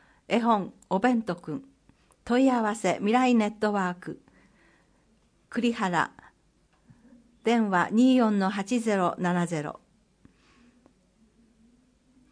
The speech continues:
親子の絆プロジェクト、ボリューム一。日時、五月二十五日土曜、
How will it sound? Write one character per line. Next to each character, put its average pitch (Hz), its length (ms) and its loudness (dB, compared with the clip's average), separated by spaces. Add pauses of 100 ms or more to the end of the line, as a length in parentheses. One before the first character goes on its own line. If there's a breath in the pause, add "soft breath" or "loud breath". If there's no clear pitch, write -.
(120)
親 277 200 2
子 277 120 0
の 254 140 4
絆 202 440 -2
プ 196 100 -12
ロ 208 160 -2
ジ 190 80 -4
ェ 180 60 -4
ク - 120 -18
ト、 - 200 -10 (640 soft breath)
ボ 196 120 0
リ 233 100 2
ュ 262 120 2
ー 233 60 0
ム 170 120 -4
一。 - 440 -10 (1200)
日 220 300 -2
時、 202 220 -4
五 202 120 0
月 269 200 0
二 240 160 4
十 247 220 0
五 202 100 -6
日 196 320 -4
土 175 140 -2
曜、 175 360 -4